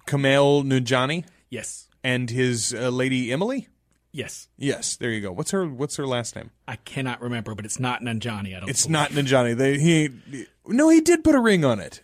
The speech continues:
Speaker 2: Yeah, they're
Speaker 1: She,
Speaker 2: married.
Speaker 1: but she didn't, she didn't change her name. So, so next week is The Inside Kids, and then the week after that, we're gonna be talking about the Weekly Planet podcast.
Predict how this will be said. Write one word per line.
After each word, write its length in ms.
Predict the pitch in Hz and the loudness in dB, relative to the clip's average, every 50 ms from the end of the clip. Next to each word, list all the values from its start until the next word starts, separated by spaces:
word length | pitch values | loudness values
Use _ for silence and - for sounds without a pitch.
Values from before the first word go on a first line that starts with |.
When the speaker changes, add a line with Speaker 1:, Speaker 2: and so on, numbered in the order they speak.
| _ _ | _ _
Speaker 2:
Yeah, 160 | 240 226 160 | 2 4 4
they're 140 | - 202 233 | 4 4 6
Speaker 1:
She, 60 | 226 | 6
Speaker 2:
married. 140 | 196 214 180 | 6 6 6
Speaker 1:
but 80 | 165 - | 4 4
she 140 | - 202 180 | 2 2 4
didn't, 420 | 165 160 135 139 135 131 127 120 120 | 4 4 2 0 -4 -4 -4 -4 -4
she 140 | - 160 | -2 0
didn't 200 | 143 135 123 117 | 0 0 0 0
change 200 | - 127 117 107 | -2 -2 -2 -2
her 80 | 104 104 | -4 -6
name. 240 | 101 98 82 - - _ _ _ _ _ - - | -8 -8 -10 -12 -16 _ _ _ _ _ -12 -6
So, 460 | - - 180 175 160 175 180 160 143 | 0 4 4 6 6 6 4 2 0
so 220 | 151 151 170 156 156 | -2 0 0 2 2
next 340 | 160 170 170 170 - - | 2 0 0 -2 -2 0
week 240 | 185 170 170 165 - | 2 2 2 2 0
is 380 | 139 156 151 151 147 143 135 - | 0 2 2 2 2 0 0 -2
The 160 | 147 147 147 | -2 0 0
Inside 420 | 151 156 147 - 147 139 139 123 | -2 -2 0 0 2 2 0 0
Kids, 340 | - 151 139 135 135 127 - - - - 107 - | 0 0 0 0 0 -2 -8 -14 -18 -20 -14 -6
and 140 | 131 139 147 | -2 -2 0
then 80 | 147 | 0
the 80 | 147 147 | 0 2
week 200 | 143 151 156 - | 2 2 2 2
after 320 | 160 147 143 131 - 143 127 | 2 0 0 0 -2 0 0
that, 260 | 135 139 147 - - | 2 0 0 -2 -2
we're 120 | 135 139 131 | -4 -2 -2
gonna 120 | 127 127 | -2 -2
be 120 | 123 120 113 | -2 -2 0
talking 320 | - 131 127 123 127 120 | 2 2 2 2 0 0
about 300 | 110 113 110 - - 123 | 0 0 0 0 -2 -2
the 80 | 123 123 | -2 0
Weekly 420 | 123 139 165 165 - 165 160 160 | 4 4 2 2 2 0 0 0
Planet 500 | 160 - - 156 147 143 143 147 - - | -2 -4 -2 -2 0 0 0 -2 -2 -4
podcast. 680 | - 135 123 123 127 117 - 120 107 101 101 - - - | -6 -4 -4 -2 -4 -4 -6 -6 -6 -6 -6 -8 -10 -12